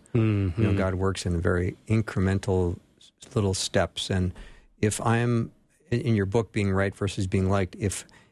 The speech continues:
Speaker 2: if I am, am a little bit of a narcissist, is there a chance that I might become less of one? And if I'm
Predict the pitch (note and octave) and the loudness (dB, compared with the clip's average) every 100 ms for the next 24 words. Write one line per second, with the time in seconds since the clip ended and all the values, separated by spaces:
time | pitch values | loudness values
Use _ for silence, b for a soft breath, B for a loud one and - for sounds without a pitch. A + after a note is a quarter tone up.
0 | B G#2+ - A2 G#2+ A#2 A#2 G#2+ - _ | B -2 0 0 2 2 0 -2 -4 _
1 | G#2+ G2 F#2 F#2+ - A2+ G#2 G2+ F#2+ F#2+ | 0 2 2 -2 -4 -2 0 0 0 0
2 | A2+ - - - F#2 - - F#2+ G2+ F#2+ | 0 -4 -8 -2 -2 -2 -2 0 2 0
3 | F#2 - G#2 G2+ G2+ F#2 F#2+ F#2+ - - | 0 0 0 0 -2 0 0 -2 -4 -6
4 | - G#2+ G#2+ A2 F#2+ F#2+ F2+ G2+ B B | -2 0 0 0 -2 -2 0 -2 B B
5 | - G2+ G2 - G#2 G2 | -2 0 0 0 0 0